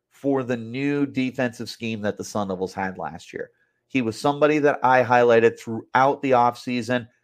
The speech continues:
He was somebody who definitely took on a very large role for the team, and he was definitely a player who played above the expectations that he was given, in my opinion.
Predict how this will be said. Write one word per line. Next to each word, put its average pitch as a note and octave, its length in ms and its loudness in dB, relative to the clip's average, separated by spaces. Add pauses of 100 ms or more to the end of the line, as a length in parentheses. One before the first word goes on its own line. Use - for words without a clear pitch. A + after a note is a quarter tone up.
(120)
He C3 160 -4
was A2 240 -4
somebody B2 580 2
who A2+ 480 0 (640)
definitely C#3 1000 -2
took C#3 280 -4
on B2 160 2
a A#2 100 -4
very A#2 440 0
large G#2+ 360 2
role B2 280 0
for C3 160 -2
the A#2+ 80 -6
team, B2 400 -8 (320)
and B2+ 180 -4
he B2 140 -6
was A#2 220 -4
definitely C3 720 4
a G#2 60 4
player G2+ 500 6 (240)
who C3 220 -4
played B2 560 4 (120)
above A2 460 2
the G#2 140 2
expectations G2 680 -2
that F#2+ 100 -10
he G2+ 140 -10
was F#2+ 180 -8
given, G2 360 -4
in A2 180 -10
my G#2 200 2
opinion. F2+ 420 -14